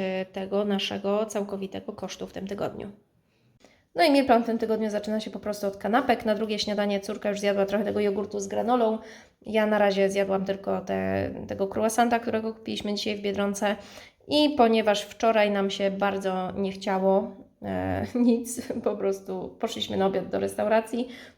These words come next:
no to te szaszłyki, które miały być wczoraj, robimy dzisiaj. Na razie pogląd-, pogoda wygląda spoko, więc mam nadzieję, że uda się je faktycznie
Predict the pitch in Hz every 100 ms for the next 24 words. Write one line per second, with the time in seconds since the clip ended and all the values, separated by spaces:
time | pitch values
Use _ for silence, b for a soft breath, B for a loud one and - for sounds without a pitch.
0 | - 220 220 220 208 214 214 214 214 196
1 | - 202 196 185 185 180 - 214 196 190
2 | 190 170 180 262 269 247 262 B B B
3 | 226 220 226 233 214 208 202 233 247 -
4 | - 208 226 226 202 196 202 190 190 -
5 | 180 175 190 233 196 190 185 185 180 185
6 | 185 190 190 185 196 190 190 196 196 190
7 | 196 180 185